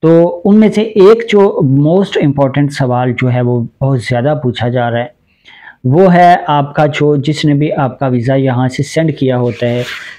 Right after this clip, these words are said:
जिसने भी Yunan से आपका visa भेजा होता है, उसके मतलब होता है।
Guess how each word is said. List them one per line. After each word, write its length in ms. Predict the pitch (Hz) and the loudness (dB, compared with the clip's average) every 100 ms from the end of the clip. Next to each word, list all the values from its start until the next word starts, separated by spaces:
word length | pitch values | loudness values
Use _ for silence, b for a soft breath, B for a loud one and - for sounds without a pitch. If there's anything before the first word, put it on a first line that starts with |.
| 123 | -4
जिसने 340 | 147 156 180 | -2 0 0
भी 200 | 170 180 147 | 2 0 0
Yunan 460 | 127 139 139 160 | 0 2 2 0
से 140 | 160 151 | -2 -2
आपका 260 | 127 - | -2 -4
visa 260 | 131 120 139 | -4 -2 -2
भेजा 380 | 123 123 147 151 | -2 -2 -2 -2
होता 320 | 139 131 139 | -2 -2 -2
है, 140 | 147 | -2
उसके 320 | - 151 - | -2 -4 -2
मतलब 420 | 147 135 123 120 120 | -2 -2 -2 -2 -4
होता 280 | 117 117 113 | -6 -4 -6
है। 180 | 113 | -6